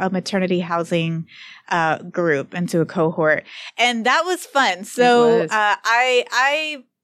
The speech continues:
Speaker 1: kinda tackled some things more from a theory, uh, approach, or here is a way,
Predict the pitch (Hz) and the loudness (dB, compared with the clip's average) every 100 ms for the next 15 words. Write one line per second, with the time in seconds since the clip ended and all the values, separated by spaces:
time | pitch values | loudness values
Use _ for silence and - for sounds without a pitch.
0 | - 302 277 254 269 254 254 247 220 247 | -6 0 0 0 -2 -2 0 -4 0 0
1 | 240 240 240 240 233 220 226 226 220 214 | 2 2 4 4 4 2 2 0 0 2
2 | 190 185 196 - - _ - - - 269 | 0 -2 -4 -16 -20 _ -18 -12 0 4
3 | 269 262 262 262 262 247 220 220 185 220 | 6 6 4 4 2 2 2 2 2 -2
4 | - - 240 240 233 233 226 214 208 - | -2 0 2 4 2 2 0 2 2 0
5 | 254 247 - 220 196 - 196 185 208 214 | 2 2 4 0 -2 0 0 2 2 4
6 | 214 208 | 2 0